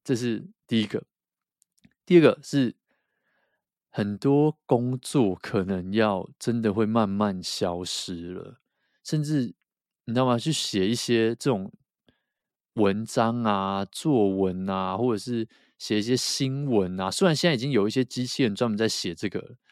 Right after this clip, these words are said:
可是没有看过这种等级这么高的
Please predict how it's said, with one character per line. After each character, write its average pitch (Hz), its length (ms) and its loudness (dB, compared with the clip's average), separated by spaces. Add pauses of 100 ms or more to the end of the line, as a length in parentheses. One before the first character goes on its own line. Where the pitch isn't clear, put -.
(380)
可 - 140 -12
是 151 100 -2
没 127 200 0
有 101 240 2
看 120 180 -4
过 117 180 0
这 123 240 -4
种 87 300 -8
等 90 260 -4
级 92 300 -10
这 - 160 -2
么 92 180 -2
高 87 300 -4
的 - 220 -16